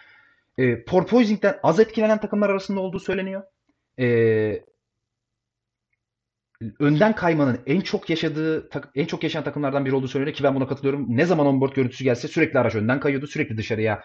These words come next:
yani viraj dönemeyip dışarıya taştığını gördüm ben. Ee, zaten al-, yaklaşık bir yarım saat önce beşinci, altıncı araç olduklarını düşünmüyorum derken de bu, bundan bahsediyordum.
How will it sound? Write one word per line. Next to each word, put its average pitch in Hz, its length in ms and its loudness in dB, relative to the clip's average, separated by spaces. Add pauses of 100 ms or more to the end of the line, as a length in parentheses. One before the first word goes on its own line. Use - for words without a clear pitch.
(120)
yani 101 200 -2
viraj 135 240 4
dönemeyip 127 380 2
dışarıya 120 300 0
taştığını 113 300 -4
gördüm 143 320 -2
ben. 143 100 -6 (600)
Ee, 117 380 4
zaten 147 260 2
al-, 123 200 -2 (300)
yaklaşık 123 360 -4
bir 120 60 0
yarım 123 160 0
saat 117 220 -2
önce 113 240 -2
beşinci, 120 300 -2
altıncı 113 320 -2
araç 113 120 -2
olduklarını 110 300 -4
düşünmüyorum 107 440 -4
derken 107 240 -2
de 98 120 -6
bu, 113 200 -6
bundan 113 320 -2
bahsediyordum. 147 440 -4